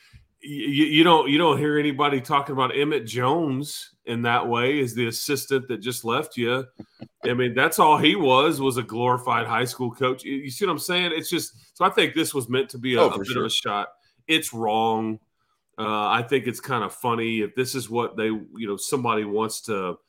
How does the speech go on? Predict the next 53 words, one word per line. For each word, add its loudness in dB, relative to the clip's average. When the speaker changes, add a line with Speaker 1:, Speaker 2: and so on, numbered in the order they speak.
Speaker 1:
gig 0
or, 0
or -4
kinda -6
take -8
a -8
shot -2
about. -4
But -2
I, -2
I -6
think, -6
as -8
we -4
said -4
from -10
the -8
get-go, -4
um, -4
Jo-, 4
Joey 8
would 4
embrace 2
that 2
and -2
tell 4
you, 2
"Damn 0
right." 0
<laughs> 0
You 2
know, 4
like, 0
"That's 0
exactly 0
right." 0
Like, -4
and, 0
and 0
I'll, 6
I'll 0
take 0
my 0
background -2
and -6
I'll, 0
I 0
will 0
wear 0
you -2
out -2
with -4
it. -8